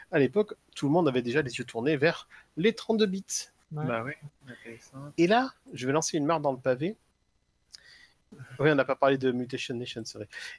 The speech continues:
Speaker 1: Mais, euh,
Speaker 2: Bah, on n'a pas parlé de la Neo Geo en général.
Speaker 3: Ouais, bah ouais, la Neo Geo,
Speaker 2: Ça,
Speaker 3: elle avait des sacrés
Speaker 2: si on,
Speaker 3: beat'em
Speaker 2: si on
Speaker 3: up,
Speaker 2: doit
Speaker 3: euh,
Speaker 2: placer
Speaker 3: au
Speaker 2: une
Speaker 3: Barbie,
Speaker 2: Neo Geo en
Speaker 3: au
Speaker 2: termes
Speaker 3: Barbie.
Speaker 2: de, <laughs> de beat'em
Speaker 3: Ouah.
Speaker 2: all, la Neo Geo, elle a mis des gifles à tout le monde en termes de console.
Speaker 3: Enfin bref.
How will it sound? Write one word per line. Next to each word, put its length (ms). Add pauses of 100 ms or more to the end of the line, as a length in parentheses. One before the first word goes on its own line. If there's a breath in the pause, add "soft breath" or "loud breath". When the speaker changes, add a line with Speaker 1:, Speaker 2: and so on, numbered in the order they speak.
Speaker 1:
Mais, 260
euh, 260
Speaker 2:
Bah, 120
on 80
n'a 120
pas 140
parlé 200
de 40
la 80
Neo 220
Geo 180
en 140
général. 280
Speaker 3:
Ouais, 100
bah 180
ouais, 200
la 120
Neo 160
Geo, 280
Speaker 2:
Ça, 60
Speaker 3:
elle 180
avait 200
des 120
sacrés 320
Speaker 2:
si 60
on, 80
Speaker 3:
beat'em 160
Speaker 2:
si 120
on 40
Speaker 3:
up, 40
Speaker 2:
doit 100
Speaker 3:
euh, 20
Speaker 2:
placer 280
Speaker 3:
au 20
Speaker 2:
une 60
Speaker 3:
Barbie, 320
Speaker 2:
Neo 80
Geo 160
en 80
Speaker 3:
au 40
Speaker 2:
termes 220
Speaker 3:
Barbie. 180
Speaker 2:
de, 220 (300)
<laughs> 580
de 100
beat'em 380
Speaker 3:
Ouah. 140
Speaker 2:
all, 60
la 120
Neo 240
Geo, 260
elle 100
a 60
mis 140
des 100
gifles 240
à 60
tout 100
le 80
monde 220
en 60
termes 160
de 80
console. 300 (280)
Speaker 3:
Enfin 220
bref. 280